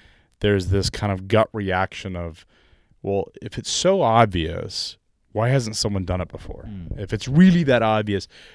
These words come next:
Speaker 1: what makes you so smart that you can go out and create that?" And, um, we, uh,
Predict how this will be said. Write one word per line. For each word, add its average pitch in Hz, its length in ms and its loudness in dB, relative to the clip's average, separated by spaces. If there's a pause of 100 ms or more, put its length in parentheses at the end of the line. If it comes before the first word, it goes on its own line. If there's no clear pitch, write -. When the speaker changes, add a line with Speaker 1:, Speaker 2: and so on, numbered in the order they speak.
(120)
Speaker 1:
what 131 180 6
makes 123 240 0
you 120 240 2
so 127 240 2
smart 104 360 -4
that 95 140 -10
you 98 100 -2
can 92 120 -4
go 90 140 2
out 85 100 0
and 90 100 -12
create 85 400 -4
that?" - 320 -8
And, 95 420 -6 (540)
um, 98 260 2
we, 170 540 4
uh, - 160 -14